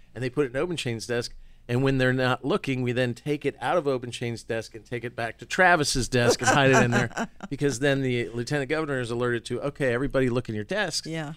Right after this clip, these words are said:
Speaker 1: And the guy who thinks Obenshain's gonna open it opens up, and he has to do the walk of shame,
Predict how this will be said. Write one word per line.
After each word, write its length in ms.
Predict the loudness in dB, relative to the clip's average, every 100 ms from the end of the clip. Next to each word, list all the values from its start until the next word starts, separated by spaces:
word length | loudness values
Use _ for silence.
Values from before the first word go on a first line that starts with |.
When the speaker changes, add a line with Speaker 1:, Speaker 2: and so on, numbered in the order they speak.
| -12
Speaker 1:
And 100 | -6
the 60 | -2
guy 220 | 0 0
who 80 | -2
thinks 280 | -2 -6 -4
Obenshain's 460 | -4 -4 -6 -6
gonna 140 | -4 -4
open 180 | -2 -4
it 80 | -4
opens 300 | -6 -8 -8
up, 160 | -8
and 100 | -10
he 120 | -10
has 160 | -10 -10
to 100 | -14
do 160 | -10 -10
the 80 |
walk 300 | -8 -10 -12
of 100 | -12
shame, 460 | -6 0 2 2 -2